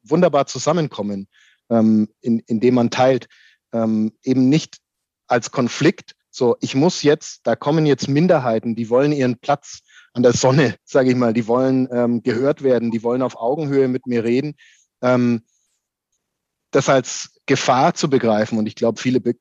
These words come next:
begreifen das als Gefahr, ähm, dass das der falsche Weg ist, weil der, ja, naturgemäß zum Konflikt führen muss.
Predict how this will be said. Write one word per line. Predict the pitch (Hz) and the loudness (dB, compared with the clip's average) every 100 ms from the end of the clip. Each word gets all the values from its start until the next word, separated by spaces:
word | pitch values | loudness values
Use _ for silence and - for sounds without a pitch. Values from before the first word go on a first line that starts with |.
| - | -8
begreifen | 113 107 110 123 | -4 -2 -2 -2
das | 110 | -2
als | 104 98 | -4 -6
Gefahr, | - - 107 107 - _ _ _ _ | -10 -6 -2 -2 -2 _ _ _ _
ähm, | 117 110 110 107 - _ _ _ - _ | 0 2 2 0 -8 _ _ _ -20 _
dass | 131 - | -2 0
das | 143 - | 0 0
der | 143 | 0
falsche | 131 135 135 | 2 0 0
Weg | 127 143 | 0 0
ist, | 131 | 0
weil | 120 117 | 0 2
der, | 123 120 117 110 _ _ | 2 2 0 -4 _ _
ja, | 101 107 120 110 - _ _ _ - | -12 -2 0 -2 -6 _ _ _ -20
naturgemäß | 127 120 123 117 - 139 127 110 - | -18 -12 -4 -2 2 4 6 4 2
zum | 117 104 | 0 0
Konflikt | 110 - - - | 0 0 -4 -4
führen | - 113 110 101 _ _ - | -4 2 2 0 _ _ -2
muss. | 120 120 - | 0 2 -2